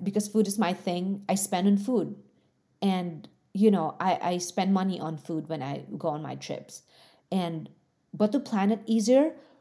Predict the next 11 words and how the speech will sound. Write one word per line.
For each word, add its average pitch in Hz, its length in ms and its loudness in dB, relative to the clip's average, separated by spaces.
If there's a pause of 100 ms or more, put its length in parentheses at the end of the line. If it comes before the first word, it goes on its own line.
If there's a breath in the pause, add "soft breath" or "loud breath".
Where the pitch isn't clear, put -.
(200 loud breath)
what 208 340 4
I 185 520 -2 (600)
do, 214 560 0 (280)
and 160 420 -6 (600)
you 190 180 2
may 196 240 4
include 175 320 -4
this 196 160 0
in 226 100 0
your 240 120 4
planning, 254 520 0